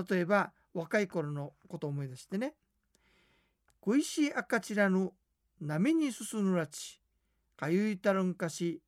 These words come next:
わしりぐりしゃ。恋し赤ちらぬ波にすすぬらち、かゆいたるんかしわしりぐりしゃ。」国王様がね、遊郭に行くときに、大通り通っていくわけにいかないから、海岸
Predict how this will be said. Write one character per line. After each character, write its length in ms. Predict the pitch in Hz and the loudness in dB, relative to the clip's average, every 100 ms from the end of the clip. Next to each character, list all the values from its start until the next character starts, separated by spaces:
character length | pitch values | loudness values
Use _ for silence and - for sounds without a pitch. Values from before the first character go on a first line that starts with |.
| _ | _
わ 140 | 143 143 | -10 -4
し 160 | 311 | 0
り 140 | 339 220 | 0 0
ぐ 100 | 170 | -2
り 80 | |
し 160 | 143 - | -6 -10
ゃ。 60 | - _ _ _ _ _ _ _ _ | -16 _ _ _ _ _ _ _ _
恋 220 | - 226 302 | 2 4 4
し 260 | - 285 | 2 -4
赤 240 | - 202 208 | -4 -2 -2
ち 160 | - | 0
ら 140 | 190 180 | 2 2
ぬ 200 | 170 170 _ _ _ _ | 2 -2 _ _ _ _
波 280 | - 165 214 | -2 2 4
に 180 | 294 262 | 4 0
す 140 | - | -4
す 140 | 233 214 | -6 0
ぬ 140 | 185 | 2
ら 140 | 170 143 | 2 -2
ち、 340 | - - - _ _ _ _ | -10 -14 -18 _ _ _ _
か 140 | - | -2
ゆ 180 | 175 226 | 0 2
い 80 | 226 | 0
た 160 | 180 202 | 2 2
る 100 | 190 | 4
ん 140 | 190 | 0
か 160 | 180 170 | -4 -6
し 300 | - 165 - | -4 -8 -8
わ 100 | 170 | -10
し 160 | 147 330 | -4 0
り 140 | 359 | 0
ぐ 80 | 208 | 0
り 80 | 151 | -4
し 120 | 135 | -6
ゃ。」 80 | - _ - _ _ _ _ - _ _ | -14 _ -20 _ _ _ _ -20 _ _
国 140 | 208 190 | -10 0
王 160 | 226 | 0
様 240 | 214 196 170 | 2 0 0
が 80 | 170 | 2
ね、 240 | 214 214 | 0 0
遊 160 | 208 185 | 0 0
郭 240 | 175 170 | 0 -2
に 80 | 175 | -2
行 80 | 170 | -2
く 60 | |
と 80 | - | -10
き 160 | - 165 | -6 0
に、 260 | 190 156 - _ _ _ | 2 0 -4 _ _ _
大 160 | 214 214 | 4 4
通 120 | 202 | 4
り 60 | 214 | 2
通 120 | 208 | 0
っ 40 | |
て 120 | 196 190 | 0 0
い 20 | |
く 60 | |
わ 80 | 180 | 0
け 100 | 151 | -2
に 80 | 165 | -2
い 40 | 160 | -2
か 100 | 156 | -4
な 80 | |
い 60 | 147 | -4
か 100 | 147 | -6
ら、 80 | 143 | -2
海 220 | - | 2
岸 80 | 208 | 4